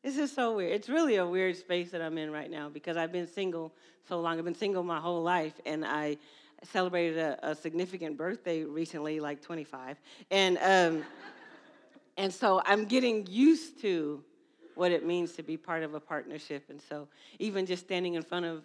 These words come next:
in front of you all and sharing, um, sharing this, this, uh,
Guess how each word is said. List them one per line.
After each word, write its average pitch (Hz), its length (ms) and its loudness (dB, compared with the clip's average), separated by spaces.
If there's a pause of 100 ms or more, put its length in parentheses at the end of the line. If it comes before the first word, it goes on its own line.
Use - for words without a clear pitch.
(100)
in 165 100 -8
front 170 260 -6
of 170 80 -6
you 165 160 -6
all 151 180 -4
and 151 120 -8
sharing, 160 520 -4 (440)
um, 147 420 -4 (240)
sharing 165 720 -4 (240)
this, 160 180 -10 (320)
this, 156 280 -12
uh, 147 240 -8